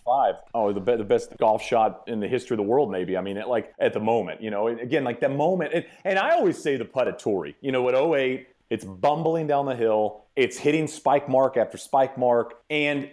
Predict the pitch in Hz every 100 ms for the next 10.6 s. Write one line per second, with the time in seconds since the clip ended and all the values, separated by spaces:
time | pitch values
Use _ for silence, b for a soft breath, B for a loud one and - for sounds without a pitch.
0 | - 147 226 - 269 175 151 160 143 135
1 | - 127 170 - _ - 139 165 202 -
2 | 240 240 226 196 202 196 160 165 180 180
3 | 151 185 143 139 185 240 208 202 - 185
4 | 170 175 160 - 170 - - B B 127
5 | 123 185 180 156 147 127 131 131 120 113
6 | 123 120 110 - 123 - 107 113 110 107
7 | - - 104 104 98 113 113 107 107 110
8 | 110 107 101 98 101 98 101 95 113 131
9 | 104 104 147 143 120 147 160 165 147 143
10 | - 127 131 175 117 92